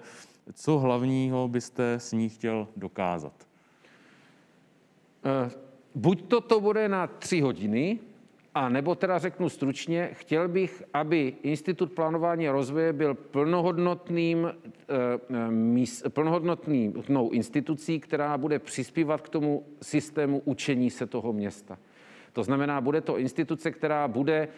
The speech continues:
Speaker 2: v ú-, v, eh, oblasti územního rozvoje a v oblasti strategického rozvoje, a což je ale jedna a tatáž věc, jenom z jiné strany, eh, z, eh, nahlížená, tak z oblasti rozvoje bych měl říct obecně,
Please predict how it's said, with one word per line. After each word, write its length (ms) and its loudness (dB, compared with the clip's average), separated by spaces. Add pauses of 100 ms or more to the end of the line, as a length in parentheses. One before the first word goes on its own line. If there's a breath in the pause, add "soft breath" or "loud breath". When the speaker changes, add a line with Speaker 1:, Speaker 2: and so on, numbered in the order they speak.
(140 loud breath)
Speaker 2:
v 140 -20
ú-, 240 0
v, 160 -12
eh, 40 2
oblasti 600 0
územního 600 2
rozvoje 440 0
a 100 -2
v 60 -6
oblasti 400 -2
strategického 720 0
rozvoje, 440 0
a 160 -2
což 240 -4
je 60 -2
ale 240 2
jedna 360 0
a 120 -2
tatáž 400 0
věc, 160 -2
jenom 200 2
z 60 0
jiné 180 2
strany, 420 -2
eh, 460 -4
z, 80 -12
eh, 420 -2
nahlížená, 720 -2 (440 loud breath)
tak 180 0
z 100 -14
oblasti 440 2
rozvoje 400 2
bych 160 -2
měl 120 0
říct 180 -4
obecně, 460 -2